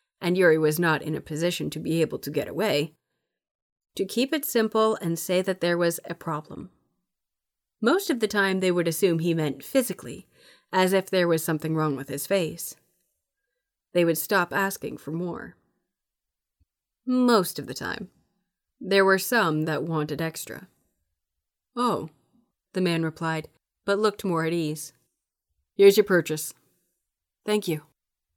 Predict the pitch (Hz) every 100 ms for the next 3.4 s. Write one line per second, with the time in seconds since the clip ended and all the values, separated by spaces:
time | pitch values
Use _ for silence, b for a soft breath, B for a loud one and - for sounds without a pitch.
0 | _ _ _ _ _ 247 254 285 202 165
1 | - 185 190 202 185 160 151 156 147 156
2 | 156 156 156 - 175 170 165 170 170 160
3 | 151 151 143